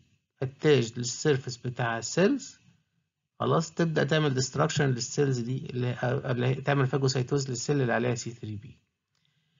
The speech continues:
يبقى الأوبسونايزيشن ده عن طريق الأوبسونين.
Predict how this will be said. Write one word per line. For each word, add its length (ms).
يبقى 160
الأوبسونايزيشن 880
ده 120
عن 260
طريق 280
الأوبسونين. 600